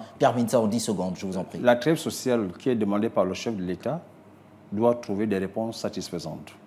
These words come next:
Speaker 2: Et nous pensons que cette trêve sociale doit être élargie pour qu'elle ne soit plus appelée trêve sociale, mais plutôt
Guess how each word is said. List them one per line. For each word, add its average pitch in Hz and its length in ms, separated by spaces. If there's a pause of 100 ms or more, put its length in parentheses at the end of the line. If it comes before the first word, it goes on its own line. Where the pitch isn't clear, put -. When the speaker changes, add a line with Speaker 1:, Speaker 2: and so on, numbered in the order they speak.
(280)
Speaker 2:
Et 98 100
nous 117 100
pensons 117 440
que 92 360
cette 120 220
trêve 123 200
sociale 113 360
doit 117 220
être 110 240
élargie 90 560 (480)
pour 120 160
qu'elle 123 160
ne 113 40
soit 117 220
plus 117 160
appelée 104 320
trêve 113 160
sociale, 117 420
mais 98 140
plutôt 117 460